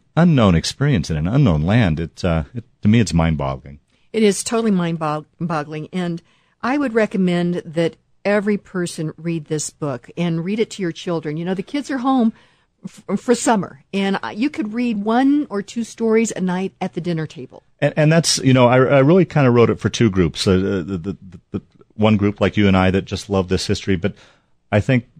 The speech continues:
Speaker 1: the second group, and probably the more important group, are the,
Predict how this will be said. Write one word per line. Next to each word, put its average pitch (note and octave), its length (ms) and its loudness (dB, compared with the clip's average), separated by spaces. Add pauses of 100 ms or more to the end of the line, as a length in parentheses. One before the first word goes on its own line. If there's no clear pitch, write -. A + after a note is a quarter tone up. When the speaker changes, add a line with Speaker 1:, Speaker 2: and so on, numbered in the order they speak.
(100)
Speaker 1:
the G#2 80 -2
second B2+ 320 0
group, A2 220 0
and G2 280 0
probably G#2 300 -2
the F#2 100 0
more F#2+ 180 0
important G2+ 420 -4
group, E2 240 -8
are F#2 160 -2
the, E2 160 -6